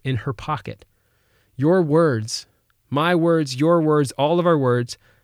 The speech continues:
have tremendous power. Use them to lift the people around you. Who can you encourage with words today? Who needs help? Have you reached out?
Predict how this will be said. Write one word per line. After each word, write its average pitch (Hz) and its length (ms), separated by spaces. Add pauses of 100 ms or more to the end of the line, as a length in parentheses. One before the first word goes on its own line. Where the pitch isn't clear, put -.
have 143 140
tremendous 156 800 (400)
power. 131 520 (760)
Use 175 440
them 131 340 (240)
to - 160
lift 160 440
the 139 80
people 139 380
around 113 320
you. 113 200 (1700)
Who 180 180
can 180 140
you 156 120
encourage 127 400
with 123 160
words 120 260
today? 110 360 (1040)
Who 165 180
needs 156 240
help? 123 280 (840)
Have 151 180
you 160 120
reached 143 280
out? 113 260